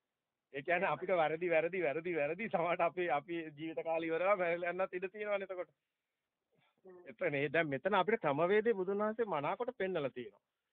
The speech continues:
Speaker 1: මේක ඥානය අවදි වෙන හැටි, මේක, මේක විහරණය කියන්නේ මොකද්ද? කෘත්‍ය ඥානය කියන්නේ මොකද්ද?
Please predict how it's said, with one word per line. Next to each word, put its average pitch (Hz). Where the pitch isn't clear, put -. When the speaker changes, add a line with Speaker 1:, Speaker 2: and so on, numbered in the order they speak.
Speaker 1:
මේක 151
ඥානය 135
අවදි 123
වෙන 190
හැටි, 202
මේක, 139
මේක 135
විහරණය 135
කියන්නේ 208
මොකද්ද? 190
කෘත්‍ය 139
ඥානය 190
කියන්නේ 202
මොකද්ද? 180